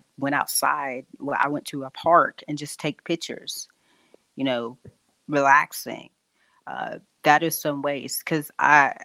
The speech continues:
I can pretty sure that the students are pretty stressful during these times. They can't see their friends,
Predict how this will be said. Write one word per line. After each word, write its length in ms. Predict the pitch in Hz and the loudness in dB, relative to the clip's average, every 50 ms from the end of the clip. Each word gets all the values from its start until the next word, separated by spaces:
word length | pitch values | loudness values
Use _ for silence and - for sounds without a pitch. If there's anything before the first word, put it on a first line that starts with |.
| - | -2
I 80 | - 160 | -2 0
can 160 | - 156 151 | 0 -2 -6
pretty 240 | - - 190 185 180 | -6 -6 -6 -6 -6
sure 460 | - - - 175 170 160 147 143 139 | -8 -8 -6 -4 -4 -2 0 -2 -2
that 180 | 143 139 - - | -2 -6 -8 -6
the 100 | 143 135 | -8 -8
students 360 | - - - 156 147 143 - - | -8 -8 -6 -6 -6 -6 -8 -10
are 60 | 139 | -10
pretty 380 | - - - - - 156 147 147 | -12 -12 -10 -8 -6 -4 -4 -6
stressful 840 | 139 - - - - 156 147 147 - - - - 123 117 - - - - _ _ _ _ - _ _ _ _ 147 | -8 -10 -12 -4 0 0 0 0 0 -2 -2 -4 -8 -10 -10 -12 -18 -20 _ _ _ _ -20 _ _ _ _ -8
during 300 | 139 139 135 131 131 127 | -4 -4 -4 -4 -4 -8
these 200 | 127 120 - - | -10 -10 -10 -6
times. 600 | - - 185 175 170 156 123 113 90 - - - | -2 0 2 4 4 2 2 -2 -4 -10 -8 -6
They 100 | - 139 | -6 -6
can't 240 | - - 156 - - | -4 -4 -6 -4 -4
see 140 | - - 147 | -6 -6 -6
their 140 | 131 123 127 | -6 -8 -8
friends, 880 | - - - - 185 180 160 - 58 - - - - 156 - - - - | -10 -6 0 2 2 4 2 2 -2 -6 -10 -16 -18 -14 -12 -12 -12 -12